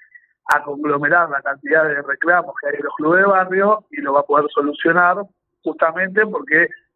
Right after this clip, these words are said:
tiene otra información, otra capacidad, y porque tiene, no, no solamente otra llegada, sino que es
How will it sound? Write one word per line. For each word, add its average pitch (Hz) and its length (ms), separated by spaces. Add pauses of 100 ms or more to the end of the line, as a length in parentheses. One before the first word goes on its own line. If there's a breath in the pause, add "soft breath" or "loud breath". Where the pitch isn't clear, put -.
tiene 160 180
otra 156 160
información, 185 580
otra 156 220
capacidad, 175 640
y 226 40
porque 151 200
tiene, 156 180 (140)
no, 247 80 (120)
no 269 140
solamente 190 340
otra 175 220
llegada, 254 320
sino 190 180
que 165 140 (340 loud breath)
es 160 120